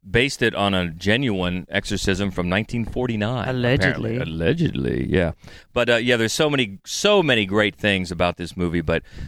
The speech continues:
Speaker 1: you're right, there's, there's more than one ritual going on. But when you get down, once you get down to it, in that only nine-minute, uh, exorcism ritual is just, it's so intense. And one thing we always bring up, even when we talk about this movie, every time,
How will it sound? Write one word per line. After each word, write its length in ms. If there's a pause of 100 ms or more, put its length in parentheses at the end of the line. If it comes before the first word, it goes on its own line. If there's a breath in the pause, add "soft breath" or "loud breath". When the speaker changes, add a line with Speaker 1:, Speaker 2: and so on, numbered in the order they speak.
(160 loud breath)
Speaker 1:
you're 160
right, 220
there's, 240
there's 200
more 200
than 160
one 180
ritual 380
going 260
on. 260
But 80
when 100
you 60
get 180
down, 360
once 180
you 40
get 160
down 220
to 180
it, 40
in 60
that 220
only 240
nine-minute, 760 (500)
uh, 300
exorcism 580
ritual 360
is 120
just, 280
it's 160
so 240
intense. 460
And 180 (240 loud breath)
one 120
thing 140
we 120
always 340
bring 240
up, 180
even 220
when 180
we 100
talk 280
about 240
this 160
movie, 260
every 160
time, 160